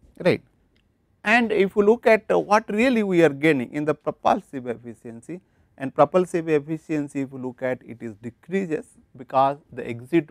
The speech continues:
Mach number, exit velocity from the nozzle will be increasing. So, the e-, eta P will be decreasing and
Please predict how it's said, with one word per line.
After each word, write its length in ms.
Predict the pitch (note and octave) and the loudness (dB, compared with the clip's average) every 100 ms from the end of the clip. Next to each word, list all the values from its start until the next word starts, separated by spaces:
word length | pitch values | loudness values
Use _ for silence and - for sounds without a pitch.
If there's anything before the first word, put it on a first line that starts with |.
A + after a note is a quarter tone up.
| - | -10
Mach 280 | B2 C3 C3+ | -8 -8 -8
number, 300 | C#3 C3 C3 - | -10 -10 -10 0
exit 360 | D3+ B2+ D3+ D3+ | 0 0 -2 -2
velocity 600 | B2 C3 F#3+ - C3 B2 | -4 0 0 0 -10 -14
from 240 | - A#2+ | -10 -8
the 80 | A#2+ | -8
nozzle 400 | A#2+ B2 C3 C3 | -4 -2 -2 -6
will 160 | B2 A2+ | -6 -8
be 100 | A2+ | -10
increasing. 500 | A2 - A2+ C#3+ G#3 _ _ _ _ _ | -14 -16 -16 -16 -20 _ _ _ _ _
So, 240 | C3+ B2 - | -2 -2 -4
the 240 | A2+ A#2 - | -12 -12 -12
e-, 360 | A#2 B2 C3 - | -12 -10 -12 -14
eta 320 | B2 B2 A#2 | -14 -6 -6
P 240 | A2+ A#2+ A#2 | -6 -8 -8
will 140 | A2+ | -12
be 120 | G#2+ | -16
decreasing 600 | G#2 A#2 - F#3 F#3 F#3+ G3 _ _ _ _ _ _ _ | -16 -18 -4 -4 -4 -12 -16 _ _ _ _ _ _ _
and 300 | D#3 F3+ G#3+ | 0 0 0